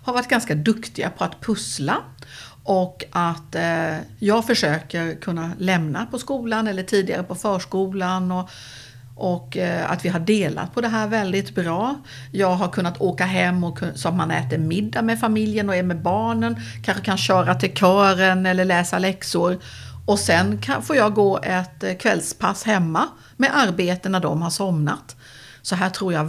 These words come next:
väldigt många småbarnsfamiljer har det i Stockholm, att man, man pusslar på det här sättet. Vi har också tagit hjälp.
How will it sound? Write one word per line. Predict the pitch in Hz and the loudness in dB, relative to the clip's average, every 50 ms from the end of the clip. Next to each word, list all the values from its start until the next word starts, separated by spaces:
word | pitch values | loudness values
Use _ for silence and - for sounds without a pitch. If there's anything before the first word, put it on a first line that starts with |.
| 160 165 175 180 185 | -2 -2 -2 0 4
väldigt | 196 190 180 170 160 156 160 160 170 151 | 4 6 6 4 4 2 0 0 0 0
många | 165 170 165 156 156 151 151 208 226 | 0 0 0 0 0 0 0 -2 -2
småbarnsfamiljer | - 247 233 190 165 160 156 156 160 - - 156 160 151 151 156 156 156 | 0 0 0 0 0 0 -2 -2 -2 -4 -4 -4 -2 0 0 0 0 0
har | 151 165 170 147 143 - | 0 0 0 -2 -2 -4
det | 175 | -4
i | 190 | -4
Stockholm, | - 240 240 240 - - 175 170 175 | -4 -6 -6 -6 -6 -4 -4 -2 -2
att | 165 175 175 | -4 -4 -4
man, | - 175 170 170 180 180 - - - - - - - | -4 -4 -4 -4 -4 -6 -10 -14 -20 -18 -18 -10 -2
man | - 226 226 220 | 2 2 2 4
pusslar | - 226 214 220 - - 175 | 4 2 2 2 0 -4 -4
på | 175 - | -2 -2
det | 180 | -2
här | 175 180 165 160 | 0 0 -2 -2
sättet. | - - 147 151 151 - - 262 330 - - - - - - - - - - - | -2 -2 -2 -2 -4 -6 -6 -6 -6 -8 -12 -20 -20 -20 -20 -20 -18 -20 -10 -2
Vi | - 254 262 | 2 4 4
har | 302 262 | 4 6
också | - 151 143 131 - - - - 233 | 4 4 2 0 -4 -8 -8 -6 -2
tagit | 240 247 196 170 160 151 | 0 0 0 0 0 -2
hjälp. | 160 147 143 127 165 247 415 480 - - - | 0 0 0 2 2 0 -2 -2 -6 -12 -20